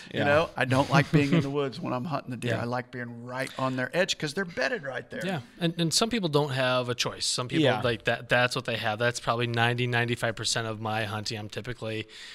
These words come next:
Speaker 3: way back in the timber on a ridge or
Speaker 2: You,
Speaker 3: something,
Speaker 2: you don't
Speaker 3: and
Speaker 2: have the
Speaker 3: that's
Speaker 2: ability to plant a food plot on that piece or
Speaker 3: Yeah.
Speaker 2: whatever the case
Speaker 1: Understandably
Speaker 2: is.
Speaker 1: so.
Speaker 3: So,
Speaker 2: Yeah.
Speaker 3: so you do what, what you have to do, but man, if you have access to it,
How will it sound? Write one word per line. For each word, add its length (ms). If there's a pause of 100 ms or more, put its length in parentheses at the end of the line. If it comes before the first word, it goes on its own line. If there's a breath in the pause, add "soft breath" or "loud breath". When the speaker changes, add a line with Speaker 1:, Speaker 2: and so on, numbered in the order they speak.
(140 loud breath)
Speaker 3:
way 300
back 340
in 80
the 80
timber 720 (260 soft breath)
on 160
a 80
ridge 440
or 60
Speaker 2:
You, 20
Speaker 3:
something, 400
Speaker 2:
you 60
don't 80
Speaker 3:
and 100
Speaker 2:
have 100
the 60
Speaker 3:
that's 120
Speaker 2:
ability 280
to 80
plant 260
a 60
food 240
plot 240
on 140
that 200
piece 460
or 60
Speaker 3:
Yeah. 140
Speaker 2:
whatever 280
the 60
case 40
Speaker 1:
Understandably 540
Speaker 2:
is. 100
Speaker 1:
so. 60
Speaker 3:
So, 160
Speaker 2:
Yeah. 260
Speaker 3:
so 160
you 140
do 260
what, 300
what 240
you 60
have 120
to 80
do, 240
but 240
man, 240
if 160
you 120
have 180
access 540
to 260
it, 200